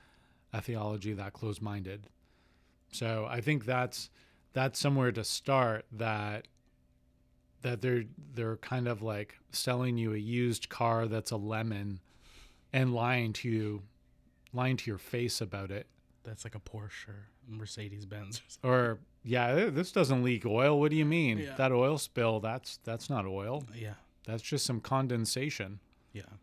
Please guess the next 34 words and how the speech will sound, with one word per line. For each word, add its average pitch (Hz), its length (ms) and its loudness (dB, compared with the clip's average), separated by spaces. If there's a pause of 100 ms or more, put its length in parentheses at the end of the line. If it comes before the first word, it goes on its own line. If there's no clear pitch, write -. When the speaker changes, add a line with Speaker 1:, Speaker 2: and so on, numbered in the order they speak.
(240)
Speaker 1:
You 120 80 0
know, 120 240 2
it 113 180 2
was, 110 460 -2
uh, 104 220 -4
frosty 131 480 2
this 107 220 0
morning 123 360 2
and 113 180 2
then 117 220 0
the 110 80 -2
sun 143 220 0
came 113 240 -2
out 104 240 -2
and 104 180 -4
the, 104 260 -6
the 110 120 -4
water 117 320 -2
melted. 104 480 -6 (100)
Speaker 2:
Yeah. 127 80 -8 (840)
Speaker 1:
The 107 80 -8
ice 113 220 -4
melted. 101 400 -8 (160)
But, 131 180 2
um, 127 300 -2 (640)
it, 151 320 2
some 165 220 6
of 170 100 4
it 165 100 4
can 131 180 0
feel 131 360 2
that 107 260 -4
way 110 380 -10 (240)
sometimes. 113 800 -4